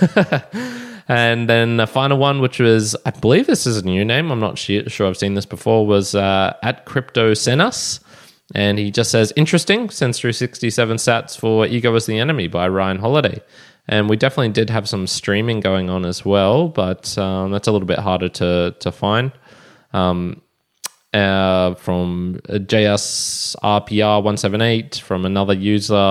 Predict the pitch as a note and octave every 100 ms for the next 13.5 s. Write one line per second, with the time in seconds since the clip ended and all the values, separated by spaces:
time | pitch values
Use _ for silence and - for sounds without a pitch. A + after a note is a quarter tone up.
0 | G2 F#2+ F#2+ F#2 G2 G2 F#2+ G2 G2 F#2+
1 | F#2+ F#2 F#2 F#2 F#2 F#2+ A2 C3+ B2+ -
2 | - _ _ - F#2+ F#2 F2+ E2+ B2 A#2
3 | A#2+ A2+ A2 G#2+ - G2 - F#2 F2+ F2+
4 | - - F#2 F2+ E2 F#2 F#2 - G#2 G2
5 | F#2+ - G#2 G#2 G2+ - A#2+ - F#2+ F#2
6 | F2 F#2+ F#2 - A2+ - B2+ C3 D3+ -
7 | - _ - - - - B2 B2 B2+ B2
8 | A#2+ A#2 - - _ _ _ _ - _
9 | _ - A#2+ G#2 G2+ G2+ G#2+ C3+ A2 A2
10 | G#2 F#2+ F#2+ F#2 F2+ - F#2 F2+ A2 -
11 | F#2 - F#2 F#2+ F#2+ - F#2 F2+ F2+ F#2+
12 | - A2 A2+ E3+ - - - G#2 G2+ -
13 | A#2+ B2 A#2+ - -